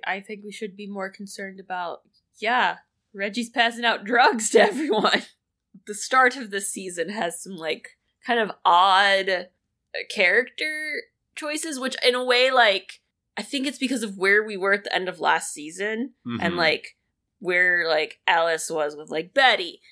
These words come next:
Speaker 1: like, where certain characters were and how they were interacting with stuff and kind of the mood they were in. And some of them are kind of in a different place right now. <laughs>
Speaker 2: Mm-hmm.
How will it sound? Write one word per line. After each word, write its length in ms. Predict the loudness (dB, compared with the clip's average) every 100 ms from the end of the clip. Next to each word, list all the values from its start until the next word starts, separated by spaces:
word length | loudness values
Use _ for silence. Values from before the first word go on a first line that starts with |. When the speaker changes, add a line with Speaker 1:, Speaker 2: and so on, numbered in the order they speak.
| _
Speaker 1:
like, 220 | -2 -2 2
where 180 | 2
certain 260 | 2 -2 -4
characters 420 | -4 -4 -4 -6
were 300 | -2 0 0 -2
and 120 | -6
how 140 | -4 -4
they 100 | -2
were 140 | -2
interacting 440 | 0 2 0 -2 -14
with 100 | -10
stuff 320 | -6 -6 -8
and 100 | -6
kind 160 | -4
of 80 | -4
the 60 | -10
mood 400 | -12 -8 -2 2
they 140 | 4
were 120 | 4 2
in. 340 | -2 -4 -6 -10 -20 -20 _ _
And 440 | 0 0 -10 -14 -16 -20 _ _ _ _ -16
some 180 | -12
of 100 | -10
them 100 | -4
are 100 | -2
kind 280 | -2 -4 -4
of 80 | -6
in 100 | -8
a 120 | -8
different 440 | -10 -12 -8 -8 -10 _ _ _
place 380 | -6 -2 -2 -2 -4
right 120 | -2
now. 220 | 2 0 0
<laughs> 40 | -12 _ _ _ -12
Speaker 2:
Mm-hmm. 360 | -10 -8 -8